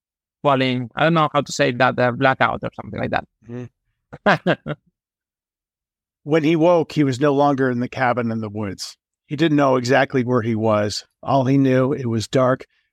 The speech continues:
Speaker 2: and cold, and the concrete beneath him was damp. He tried to move his right hand, but found it chained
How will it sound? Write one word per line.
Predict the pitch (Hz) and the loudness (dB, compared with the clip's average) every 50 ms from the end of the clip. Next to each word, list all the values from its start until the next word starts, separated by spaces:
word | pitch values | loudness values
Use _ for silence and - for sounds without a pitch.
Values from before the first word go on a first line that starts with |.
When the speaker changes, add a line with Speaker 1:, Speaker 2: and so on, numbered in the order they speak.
| _ - | _ -4
Speaker 2:
and | 139 131 113 | -4 -2 -2
cold, | - - - 143 127 123 120 117 113 - - _ _ _ _ _ _ _ _ _ _ _ _ _ - | -2 0 0 2 2 2 2 0 -2 -4 -8 _ _ _ _ _ _ _ _ _ _ _ _ _ -4
and | 143 127 123 123 123 117 117 107 | -2 0 0 0 0 0 0 0
the | 143 | -2
concrete | - - - 156 156 156 139 - - 160 165 - 127 117 | -4 -2 0 2 2 2 2 2 2 0 0 0 -4 -4
beneath | 110 135 123 135 143 147 131 - | -2 2 2 4 4 2 2 0
him | - 131 117 120 123 92 - _ _ _ _ _ _ _ _ _ _ | -2 -2 0 0 -2 -4 -6 _ _ _ _ _ _ _ _ _ _
was | - 127 117 107 - | -6 -6 -6 -6 -6
damp. | 110 - 139 135 123 117 104 95 - _ _ _ _ _ _ _ _ _ _ _ _ _ _ _ _ _ _ _ _ _ _ _ _ _ _ _ _ _ _ _ _ _ _ _ _ | -6 -2 -2 0 0 -2 -4 -6 -10 _ _ _ _ _ _ _ _ _ _ _ _ _ _ _ _ _ _ _ _ _ _ _ _ _ _ _ _ _ _ _ _ _ _ _ _
He | - 147 | -4 -4
tried | - - 151 151 160 147 | -2 2 2 4 4 4
to | 160 | 4
move | 151 156 160 139 | 4 4 4 4
his | 135 135 107 | 2 2 2
right | 123 135 135 135 135 | 2 2 2 2 0
hand, | - 131 135 120 117 117 113 113 107 - - _ _ _ _ _ - | -2 -4 -4 -2 -2 0 0 -2 -2 -4 -8 _ _ _ _ _ -4
but | 123 127 - | -4 -4 -2
found | - - 147 135 123 127 123 117 | -2 0 0 2 2 2 2 0
it | 117 - | -2 -4
chained | - - - 135 120 120 117 110 107 - - - | -6 -4 -2 0 0 0 0 -2 -4 -6 -12 -16